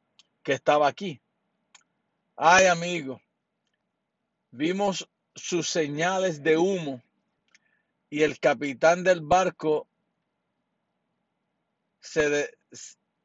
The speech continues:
nos dijo que detuviéramos, detuviésemos el barco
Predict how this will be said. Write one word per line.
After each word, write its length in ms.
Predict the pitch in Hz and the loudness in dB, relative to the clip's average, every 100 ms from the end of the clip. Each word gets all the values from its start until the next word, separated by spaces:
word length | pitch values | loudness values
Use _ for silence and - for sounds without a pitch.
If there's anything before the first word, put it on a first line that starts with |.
| _ - | _ -16
nos 360 | 139 143 147 | -8 -6 -4
dijo 400 | 123 180 185 175 | -2 2 4 2
que 180 | 139 156 | 2 0
detuviéramos, 880 | 147 135 143 135 160 175 185 185 - _ _ | 0 -2 -4 -2 -2 -2 -4 -4 -6 _ _
detuviésemos 1040 | 127 120 143 - 139 131 170 190 202 185 202 | -8 -2 -2 -2 -4 0 0 2 0 0 0
el 140 | 185 | 0
barco 580 | 147 160 156 - 165 | 4 4 4 0 -4